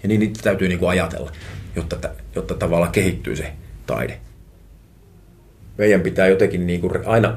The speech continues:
aina uusi sukupolvi, se pitää jotenkin repiä se edellisen tekijäsukupolven niinku työt paskaksi. Ajatella, että nyt mie tuun tähän ja noi on kauheata kuunneltavaa ja myötähäpeää ja mie tuun tähän ja teen paremmin. Mehän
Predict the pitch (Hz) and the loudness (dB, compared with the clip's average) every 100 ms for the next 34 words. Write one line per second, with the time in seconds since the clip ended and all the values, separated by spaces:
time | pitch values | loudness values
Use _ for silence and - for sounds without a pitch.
0 | - 113 110 113 113 - - 107 - 82 | 0 4 6 6 4 -2 -2 0 2 0
1 | 78 85 104 98 104 101 95 95 107 90 | -2 -4 2 2 2 2 2 2 2 0
2 | 87 98 98 87 87 78 90 90 85 73 | 2 6 6 4 0 -2 -2 -2 -4 -4
3 | 78 80 - 50 67 71 65 69 69 87 | -6 -6 -4 -6 -6 -8 -10 -10 -6 -4
4 | 73 - 73 - - - - - - - | -4 -4 -4 -4 -8 -10 -10 -12 -14 -12
5 | - - - 67 71 58 - 65 - - | -12 -8 -4 -4 -4 -6 -6 -6 -4 0
6 | 90 76 - - 117 120 98 - - - | 0 0 -4 -2 0 2 2 -2 -10 -10
7 | - 85 90 80 73 - - - - - | -2 2 4 4 -2 -8 -14 -16 -16 2
8 | 107 90 82 73 90 85 73 76 76 78 | 8 8 6 2 2 2 0 -2 0 0
9 | 78 87 82 73 69 - 71 71 80 80 | 6 6 6 0 -4 -4 -4 -4 -2 -2
10 | 71 71 65 - - - - 62 64 58 | -4 -4 -4 -2 -4 -6 -6 -4 -4 -4
11 | - - - - - - - - - - | -10 -18 -20 -20 -20 -20 -20 -20 -20 -20
12 | - - - - - - - 98 98 98 | -20 -20 -20 -20 -20 -20 0 6 8 8
13 | 85 - | 6 4